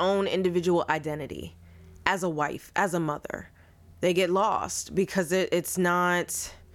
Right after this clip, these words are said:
there's not room for that exploration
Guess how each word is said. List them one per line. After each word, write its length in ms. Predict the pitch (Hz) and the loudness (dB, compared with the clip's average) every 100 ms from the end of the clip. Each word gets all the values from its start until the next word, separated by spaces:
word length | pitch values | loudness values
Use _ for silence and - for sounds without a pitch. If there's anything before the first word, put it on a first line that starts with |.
| - - | -16 -2
there's 160 | 190 | 2
not 160 | 220 220 | 4 2
room 560 | 175 160 208 220 202 185 | -2 2 4 4 2 -2
for 440 | - 208 190 185 165 | 0 2 4 4 2
that 320 | 160 151 - - - - - - - - - - 185 | -2 -2 -8 -20 -20 -20 -20 -20 -20 -20 -20 -4 -2
exploration 800 | 190 - 160 151 139 - - | -2 -2 0 2 0 -4 -10